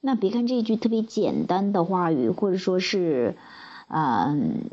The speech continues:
这个也可能很多人也都听过类似的“All is well”，什么都很好呀，什么类似于这样的哈。但是真正的当你去理解到、感受到它的魅力的时候，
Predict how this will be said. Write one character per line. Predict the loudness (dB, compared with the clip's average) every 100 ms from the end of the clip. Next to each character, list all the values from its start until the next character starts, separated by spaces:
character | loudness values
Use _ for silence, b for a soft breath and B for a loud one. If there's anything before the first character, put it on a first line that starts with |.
| -16 _ _ _ _
这 | -4 -2
个 | 0 0 0
也 | 0 -2
可 | 0 0
能 | 0
很 | 0 0
多 | 0
人 | 0
也 | 0
都 | 0 -2
听 | -2 -2 0 0
过 | 0 0 0
类 | 0 -2
似 | -4 -4
的 | -2
“All | 0 0 0
is | 0
well”， | 0 0 0 0
什 | -2 -4
么 | -4
都 | -4
很 | -4 -4 -4
好 | -2 -2 0 -2
呀， | -2 -4
什 | -8
么 | -4
类 | -2 -2
似 | -2
于 | -2 0
这 | 0
样 | -2
的 | -4
哈。 | -4 -2
但 | -2
是 | -2
真 | -2 -2 -2
正 | 0 0
的 | 0
当 | 0 0
你 | -2
去 | 0 0
理 | 0 0
解 | 0 0
到、 | 0 0
感 | -2 -4 -2
受 | 0
到 | 0 0
它 | 0 0
的 |
魅 | 0 0 0 0
力 | 0 0
的 | 0
时 | 0 -2
候， | 0 -2